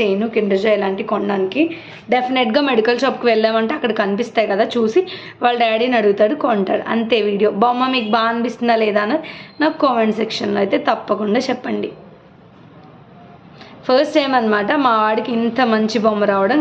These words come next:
Kinder Joyలో. మా హస్బెండ్ అయితే అదే అన్నారు, ఫస్ట్ టైమ్ కదా ఇంత మంచి డాల్ రావడం అని చెప్పేసి. ఇలా అయితే ఫ్లవర్లా, so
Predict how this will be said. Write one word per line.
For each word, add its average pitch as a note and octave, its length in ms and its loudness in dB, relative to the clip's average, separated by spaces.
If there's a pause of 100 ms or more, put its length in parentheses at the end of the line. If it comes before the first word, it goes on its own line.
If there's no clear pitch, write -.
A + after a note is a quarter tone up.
Kinder G#3 320 0
Joyలో. G#3 260 4 (480)
మా B3 140 2
హస్బెండ్ B3 380 0
అయితే A#3+ 140 0 (100)
అదే G#3 200 2
అన్నారు, G3+ 280 2 (100)
ఫస్ట్ A3+ 300 2
టైమ్ A3+ 260 0
కదా A3+ 160 4 (500)
ఇంత A#3 220 0 (140)
మంచి A3 240 0 (120)
డాల్ G#3 260 4 (100)
రావడం G#3 340 0
అని G3+ 120 0
చెప్పేసి. A3 300 -2 (120)
ఇలా A3+ 200 2
అయితే G3 160 -4 (100)
ఫ్లవర్లా, G#3+ 480 0 (680)
so D4+ 100 4